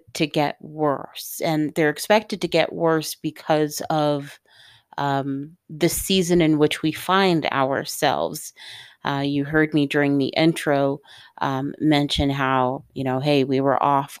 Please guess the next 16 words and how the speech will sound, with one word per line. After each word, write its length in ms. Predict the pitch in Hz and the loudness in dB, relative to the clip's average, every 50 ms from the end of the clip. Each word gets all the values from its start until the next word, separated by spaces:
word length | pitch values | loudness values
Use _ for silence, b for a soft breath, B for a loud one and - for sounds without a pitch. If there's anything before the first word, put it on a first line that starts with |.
| _ | _
for 380 | - - - 147 139 135 139 139 | -18 -8 -4 -4 -2 -2 -2 -2
Wednesday 500 | 143 147 139 143 135 - - 147 143 139 | -2 0 0 -2 -2 -2 -4 -2 0 0
and 180 | 135 139 135 - - | 0 0 -2 0 2
Thursday, 480 | 190 196 208 208 196 - - - 185 | 2 4 4 4 2 0 2 2 2
excuse 300 | 180 180 - - 233 214 | 2 2 0 -2 0 2
me, 100 | 190 151 | 2 2
Wednesday 320 | 143 151 156 156 - 165 151 | 4 2 0 2 2 2 2
and 100 | 156 151 | 2 2
Friday 280 | - 156 151 151 151 | 2 2 2 2 2
of 80 | 147 - | 0 0
last 320 | 151 143 143 - - - - | -2 -2 -2 -4 -4 -2 0
week 180 | 233 233 220 - | 0 0 0 -4
because 260 | - - - 220 208 - | -10 -6 -4 -2 -2 -2
of 80 | 143 | -4
Thanksgiving. 800 | - 156 139 143 - - - 220 214 185 175 160 156 151 151 156 B B B B B B B B B B B B - - | -4 -4 -4 -4 -4 -2 2 2 4 4 4 4 2 2 -2 -4 B B B B B B B B B B B B -6 -2
And 520 | 165 165 156 151 147 147 147 147 147 - | 0 2 2 2 2 2 0 0 -2 -4